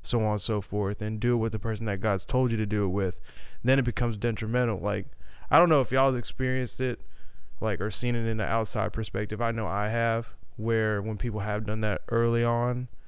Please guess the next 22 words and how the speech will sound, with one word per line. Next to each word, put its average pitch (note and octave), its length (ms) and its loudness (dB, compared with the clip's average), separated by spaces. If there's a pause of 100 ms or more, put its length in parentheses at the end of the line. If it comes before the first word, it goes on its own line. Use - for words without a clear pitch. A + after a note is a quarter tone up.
(300)
it's - 320 0
kinda A2+ 300 0
ruined A2 360 2
their G#2 80 2
relationship G2+ 640 0
long G2+ 380 -2
term B2 500 -2 (800)
and A2+ 120 -2
stuff, A#2 240 -2
and A2+ 120 -2
it G#2 160 -4
created, A2+ 640 0 (260)
like, F#2 380 -2
I - 80 0
don't D3 100 4
wanna C#3+ 120 4
say - 180 4
unrealistic A#2+ 600 2
attachment, A#2 720 2 (760)
but A2+ 480 2 (1400)
I A#2 140 2
guess A#2+ 680 0